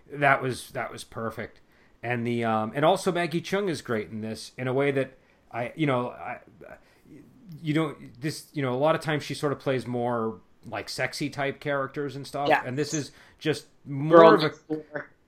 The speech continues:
Speaker 1: I'm sorry?
Speaker 2: She was more of a girl next door, and you had, you felt for her that it seemed like Jackie Chan's character treated her so bad.
Speaker 1: Yeah,
Speaker 2: So
Speaker 1: yeah.
Speaker 2: often.
Speaker 1: And that's the other thing. His characters, I mean,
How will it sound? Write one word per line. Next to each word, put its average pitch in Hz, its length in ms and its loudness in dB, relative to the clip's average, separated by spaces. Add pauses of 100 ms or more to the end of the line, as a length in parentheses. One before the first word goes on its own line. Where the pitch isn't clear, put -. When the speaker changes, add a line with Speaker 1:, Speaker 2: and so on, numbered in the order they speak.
(160)
Speaker 1:
I'm 143 120 -2
sorry? 180 260 2 (580)
Speaker 2:
She 240 120 8
was 240 120 10
more 240 180 12
of 226 60 8
a 202 100 6
girl 185 280 12
next 180 380 2
door, 175 280 8
and 175 120 8
you 175 60 8
had, 170 280 6 (220)
you 180 280 -2
felt 208 320 6
for 175 220 6
her 160 280 6 (380)
that 175 200 12
it 180 160 0
seemed 208 280 2
like 175 240 2
Jackie 170 460 4
Chan's 165 480 -2
character 160 500 2
treated 170 420 0
her 147 140 2
so 147 240 4
bad. 139 600 6 (480)
Speaker 1:
Yeah, 156 180 2
Speaker 2:
So 180 140 12
Speaker 1:
yeah. 160 300 10
Speaker 2:
often. - 600 -4 (340)
Speaker 1:
And 208 100 4
that's 254 120 6
the 262 80 6
other 247 120 8
thing. 220 220 2
His 226 160 8
characters, 262 340 6
I 202 100 6
mean, 202 160 2